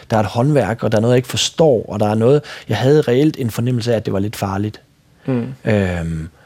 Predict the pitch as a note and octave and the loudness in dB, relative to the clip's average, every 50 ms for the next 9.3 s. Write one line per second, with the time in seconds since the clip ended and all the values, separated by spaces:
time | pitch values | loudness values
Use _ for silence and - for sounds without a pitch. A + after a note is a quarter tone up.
0 | - - - - - _ _ _ _ - B2 - B2+ B2 C#3 D3 D3 C3 A#2 A#2 | -20 -20 -20 -20 -20 _ _ _ _ -4 0 2 4 4 4 4 2 2 0 -2
1 | A2 - - A#2 G#2+ G#2 G#2+ A#2+ B2 A2 G2 F#2+ F#2 - G#2 G#2+ A#2+ B2 A#2 G#2+ | -6 -2 0 0 0 2 2 0 0 0 -2 -4 -6 -6 -6 -4 -4 -4 -6 -6
2 | - G2 F2 E2+ F#2 F#2 F#2 F2+ - F#2 - - A2 G#2+ G#2 G2+ F#2+ F2+ - - | -6 -8 -6 -4 -4 -6 -6 -8 -8 -6 -2 0 2 2 4 2 2 0 -2 -6
3 | - - _ _ - B2+ A#2 G#2 F#2+ G2 G2 A2+ A2 G#2+ G#2 F#2 - - A2 A2 | -18 -20 _ _ -8 -6 -6 -6 -6 -6 -4 -4 -4 -4 -4 -4 -2 -2 -2 -2
4 | - - A#2 G#2 - - - F#2 F2+ F2+ - - G2 G2 G2+ G2+ G2+ F2+ - - | 0 0 -2 -2 -2 -4 -6 -6 -4 -4 -2 -2 0 0 0 -2 -4 -8 -6 -4
5 | G2+ G2 G#2+ A2+ A2+ G2+ F2+ F2 F2+ F#2+ G2 G2+ G2 A#2 - - - - - C3 | -2 0 2 2 2 0 0 -2 -4 -2 -2 -2 -4 -6 -10 -18 -20 -6 -4 -4
6 | B2 - - G2 D2 E2 - - A2+ A2 G2+ - G2 F#2+ - G2+ - - C#3+ C3 | -2 0 -2 -2 0 0 0 0 0 0 0 0 -2 -2 -2 -4 -2 0 0 0
7 | - - F#2+ F#2+ - _ F#2 E2 E2 D#2+ D2 - - - D#3 D3 - - C3+ A2 | 2 0 -2 -4 -4 _ -6 -6 -4 -6 -8 -6 0 0 0 0 0 -4 -8 0
8 | G2+ A#2+ G#2+ G#2+ G#2+ G2+ G#2+ A#2 A2+ - A2 - - G#2+ F#2+ F2+ F#2 F#2 F2 F#2+ | 0 0 0 2 -2 -2 -2 -4 -4 -6 -8 -6 -8 -8 -6 -4 -6 -6 -4 -6
9 | F#2+ G2+ A#2 C3+ C#3 C3 | -2 0 0 0 -2 -2